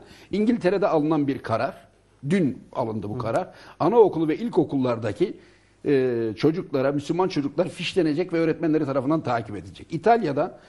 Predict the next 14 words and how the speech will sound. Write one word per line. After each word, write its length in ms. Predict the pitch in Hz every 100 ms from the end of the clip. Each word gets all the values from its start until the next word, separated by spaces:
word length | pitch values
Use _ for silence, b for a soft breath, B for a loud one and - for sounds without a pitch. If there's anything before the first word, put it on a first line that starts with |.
| B B
Padova 420 | 143 185 214 165
Belediyesi 500 | 131 131 120 131 131
yeni 240 | 156 175 180
cami 340 | 170 170 165
izinlerini 560 | 156 139 131 147 131 117
kaldırdı. 640 | 143 170 175 160 139 - B B
Mevcut 340 | 160 175 196
camileri 440 | 202 165 160 160 160
de 60 |
sıkı 280 | 196 - 254
bir 100 | 170
denetime 400 | 156 156 151 135 -
tabi 280 | 117 101 101
tutacak. 440 | - - 151 -